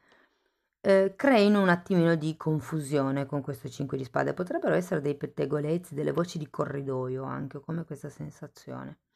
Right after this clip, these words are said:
Abbiamo poi un, eh, fante di coppe, che per qualcuno può rappresentare un figlio, vi dirò, e di nuovo la carta della giustizia, è come se si stesse aspettando un, eh, riequilibrio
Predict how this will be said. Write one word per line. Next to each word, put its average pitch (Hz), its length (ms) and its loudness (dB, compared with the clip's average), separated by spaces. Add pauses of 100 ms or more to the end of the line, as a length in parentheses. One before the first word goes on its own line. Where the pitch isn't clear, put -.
(600)
Abbiamo 247 320 2
poi 170 560 8
un, 160 420 2
eh, 147 280 2 (280)
fante 180 460 -4
di 160 120 -8
coppe, 160 760 -4
che 180 100 0
per 202 160 -6
qualcuno 214 380 0
può 190 160 -2
rappresentare 156 560 0
un 135 120 -4
figlio, 139 680 -6
vi 147 160 -6
dirò, 139 420 -6 (1080)
e 294 60 2
di 277 100 8
nuovo 180 220 10
la 185 120 8
carta 175 260 2
della 160 180 4
giustizia, 147 400 -8
è 208 40 -4
come 233 200 4
se 175 140 -6
si 165 120 -6
stesse 180 340 -4
aspettando 156 1080 0
un, 156 420 0
eh, 151 500 -2
riequilibrio 165 1200 0